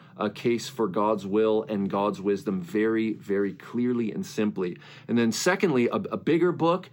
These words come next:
and more depth of, of insight, a more, um, heavier read is Gary Friesen's Decision Making in the Will of God, a biblical alternative to the traditional view.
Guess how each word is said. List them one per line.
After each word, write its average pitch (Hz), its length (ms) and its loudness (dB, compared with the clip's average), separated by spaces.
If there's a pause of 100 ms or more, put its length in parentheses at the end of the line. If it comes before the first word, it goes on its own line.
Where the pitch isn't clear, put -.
(180)
and 107 220 2
more 139 560 4
depth - 520 -2
of, 120 400 -2
of 110 160 0
insight, 127 540 0
a 98 60 -2
more, 117 340 0 (400)
um, 104 460 0
heavier 135 580 2
read 113 520 -2 (200)
is 123 240 2
Gary 147 360 2
Friesen's 123 600 -2
Decision 165 580 0
Making 104 340 2
in 98 120 2
the 95 80 0
Will 98 220 2
of 92 140 -2
God, 92 400 -2 (200)
a 113 60 0
biblical 127 480 2
alternative 98 560 0
to - 120 -8
the 95 100 -2
traditional 90 640 -4
view. 95 360 0